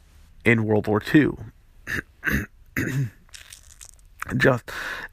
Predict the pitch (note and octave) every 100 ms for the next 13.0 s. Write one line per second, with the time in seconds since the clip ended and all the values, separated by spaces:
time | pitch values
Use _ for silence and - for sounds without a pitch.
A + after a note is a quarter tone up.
0 | - D3 - D3 C#3+ B2 - B2 A#2+ A#2
1 | - A2+ A2+ A#2 - A#2 G#2+ A#2 A2 A#2
2 | A2 A2 A2 A2+ - A2+ A#2 G#2 G#2 -
3 | - - - - C3 A#2+ A2 B2 - A#2
4 | A#2+ - A#2 - A#2+ - - B2+ C3 C#3
5 | B2+ B2 - A2+ - A2 - G#2 - -
6 | A#2 A2+ A#2 A2 A2 G#2+ G#2+ - - -
7 | - - - - - - - - - -
8 | - - - - - - - G3+ B2 A#2+
9 | A2+ G#2+ G#2 - - - - - - -
10 | - - - - - - - - - -
11 | - - - B2 B2+ C3+ B2 B2 A#2+ A#2+
12 | A#2+ - A#2 A2+ A2+ - A2 - A#2 -